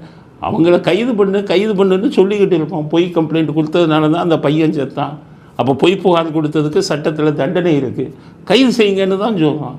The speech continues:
அதை கைது செய்ய துப்பு இல்லாம இன்னொரு ஃபோட்டோவை எடுத்துக்கிட்டு இவங்களோட இருக்கான், அவங்களோட இருக்கான்னு கீழ்த்தரமா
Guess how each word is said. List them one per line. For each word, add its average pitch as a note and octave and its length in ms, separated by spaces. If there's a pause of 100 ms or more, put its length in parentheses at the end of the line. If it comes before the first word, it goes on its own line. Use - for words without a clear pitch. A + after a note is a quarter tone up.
(300)
அதை D#3+ 340
கைது A#3 300
செய்ய F#3+ 320
துப்பு F#3+ 280
இல்லாம E3+ 300
இன்னொரு F3 380
ஃபோட்டோவை D#3 500
எடுத்துக்கிட்டு C3+ 460
இவங்களோட C#3+ 440
இருக்கான், B2+ 340
அவங்களோட C#3 360
இருக்கான்னு A#2 380 (140)
கீழ்த்தரமா F3 640